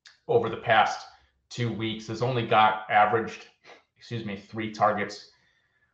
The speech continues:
per game, which isn't spectacular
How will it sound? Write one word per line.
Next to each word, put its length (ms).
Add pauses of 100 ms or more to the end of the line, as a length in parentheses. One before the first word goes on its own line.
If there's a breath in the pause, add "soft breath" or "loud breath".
(160)
per 200
game, 380
which 220
isn't 520 (460)
spectacular 1040